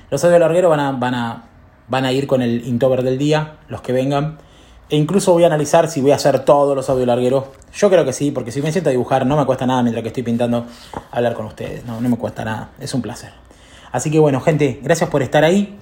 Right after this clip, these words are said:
Les quiero tres mil, banco mucho. Mucha gente me mandó mensajes de acá del audio larguero. Obviamente teniendo en cuenta las dimensiones que tiene este podcast, me han mandado sus mensajes y su cariño. Gracias, se rebanca. Y les digo,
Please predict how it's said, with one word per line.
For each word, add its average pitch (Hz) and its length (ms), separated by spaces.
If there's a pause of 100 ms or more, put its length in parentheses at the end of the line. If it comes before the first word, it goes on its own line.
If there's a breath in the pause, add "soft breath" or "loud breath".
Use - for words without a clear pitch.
(500 loud breath)
Les 143 180
quiero 156 200
tres 135 160
mil, 180 420 (180)
banco 165 480
mucho. 160 600 (200)
Mucha 170 400
gente 156 240
me 147 80
mandó 143 240
mensajes 143 640
de 120 80
acá 120 140
del 139 120
audio 131 160
larguero. 156 420 (500 loud breath)
Obviamente 135 380
teniendo 127 280
en 120 60
cuenta 139 240
las 113 120
dimensiones 123 440
que 135 100
tiene 135 160
este 127 120
podcast, 151 520 (260)
me 123 100
han 131 80
mandado 131 240
sus 120 140
mensajes 147 480
y 120 40
su 117 120
cariño. 139 540
Gracias, 151 480
se 123 100
rebanca. 165 600 (440 loud breath)
Y 160 100
les 185 160
digo, 226 500